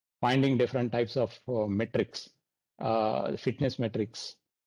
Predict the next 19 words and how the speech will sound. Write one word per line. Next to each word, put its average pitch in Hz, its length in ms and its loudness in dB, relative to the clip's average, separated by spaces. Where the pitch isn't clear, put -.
and 123 200 0
they 127 40 4
also 135 300 4
typically 127 420 2
use 120 220 4
Boolean 120 360 2
distance 113 400 -4
metrics. 104 460 -6
Uh, 104 340 -8
okay. 117 260 -8
Uh, 123 480 2
so 180 220 6
in 175 240 6
summary, 160 500 6
uh, 127 380 4
we 175 160 2
have 139 160 6
implemented, 143 760 4
uh, 120 420 0